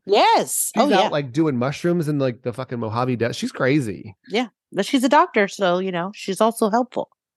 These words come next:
Speaker 2: Um, Taylor brings her man, John, and
Speaker 1: Oh,
Speaker 2: she goes,
Speaker 1: God.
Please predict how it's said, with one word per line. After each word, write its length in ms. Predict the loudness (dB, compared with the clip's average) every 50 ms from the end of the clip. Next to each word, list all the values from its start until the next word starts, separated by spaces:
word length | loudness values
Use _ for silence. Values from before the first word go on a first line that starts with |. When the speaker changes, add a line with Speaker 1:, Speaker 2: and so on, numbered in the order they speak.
| _ _ _
Speaker 2:
Um, 400 | 2 4 4 4 4 4 4 2 0 -2
Taylor 380 | -2 0 2 4 4 4 4 2
brings 340 | 2 2 2 2 0 0 0
her 160 | -2 0 0
man, 540 | 0 0 0 0 0 0 -2 -2 -4 -6 -8 _ -14
John, 720 | -12 -6 -4 -2 -2 0 0 0 -2 -2 -2 -2 -4 -4
and 80 | -6 -6 _ 0 2
Speaker 1:
Oh, 140 | 2 2 2
Speaker 2:
she 60 | 2
goes, 280 | 2 0 2 0 -2
Speaker 1:
God. 40 | -4